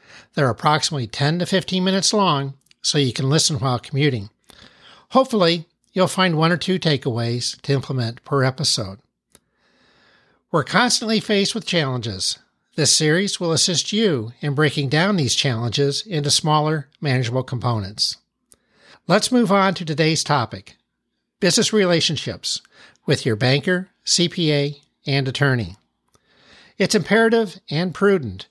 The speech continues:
to have a solid relationship with your banker, C P A, and attorney. Over the years, I met with our banker on a regular basis, usually twice a year. I had a very good relationship with our banker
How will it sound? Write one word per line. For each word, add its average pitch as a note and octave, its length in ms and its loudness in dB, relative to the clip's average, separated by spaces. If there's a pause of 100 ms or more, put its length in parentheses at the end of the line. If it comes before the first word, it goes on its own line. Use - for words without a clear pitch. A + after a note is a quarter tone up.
(280)
to C3+ 80 -4
have D3 180 4
a D3 80 0
solid E3+ 400 0
relationship D#3+ 680 0
with C3+ 160 -6
your B2+ 80 -2
banker, C#3 540 -2 (180)
C - 260 -2
P D3+ 220 -2
A, B2+ 300 -2 (180)
and B2 180 -2
attorney. A2+ 500 -2 (880)
Over E3+ 200 2
the F#3+ 100 4
years, E3+ 480 4 (320)
I D3 80 2
met E3 180 0
with E3+ 140 -2
our E3 160 4
banker D3 540 0
on C3+ 120 0
a A#2 60 0
regular D3 380 2
basis, - 640 -2 (300)
usually D3 340 0
twice C#3+ 360 2
a F#3+ 40 -2
year. G#2+ 360 -2 (600)
I D#3 60 4
had C#3+ 100 4
a C3+ 80 2
very D#3+ 260 4
good G3+ 160 2
relationship F3+ 640 0
with A#2+ 140 -6
our A2 120 -2
banker G#2 520 -6